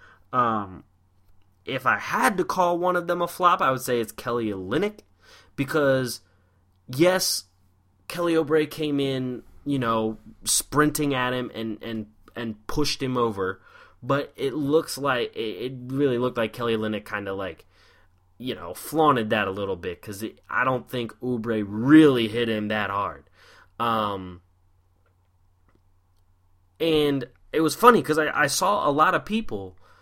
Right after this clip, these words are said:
who were, like, tweeting about it, talking about it, and they were saying, "Oh, you know, that, that was dirty by Oubre to hit a defenseless guy. He wasn't even looking."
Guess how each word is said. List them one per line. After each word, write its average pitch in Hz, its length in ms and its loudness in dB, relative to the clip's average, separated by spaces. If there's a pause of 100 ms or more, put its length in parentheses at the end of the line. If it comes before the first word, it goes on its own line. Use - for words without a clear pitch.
(160)
who 151 460 4
were, 131 300 0
like, 104 320 -4
tweeting 135 320 -2
about 123 280 2
it, 113 100 -4
talking 117 280 -4
about 107 300 -2
it, 101 100 -10 (360)
and 120 120 -10
they 127 80 -4
were 123 100 -2
saying, 117 540 -4
"Oh, 156 280 0
you 143 160 -2
know, 139 200 -4
that, 135 240 -10
that 147 180 -6
was 131 120 -2
dirty 147 320 0
by 123 200 -6
Oubre 160 380 -2
to 127 60 -8
hit 147 160 -6
a 139 40 -2
defenseless 156 680 -6
guy. 175 280 -8
He 185 60 -6
wasn't 170 380 -2
even 160 320 -4
looking." 151 420 -6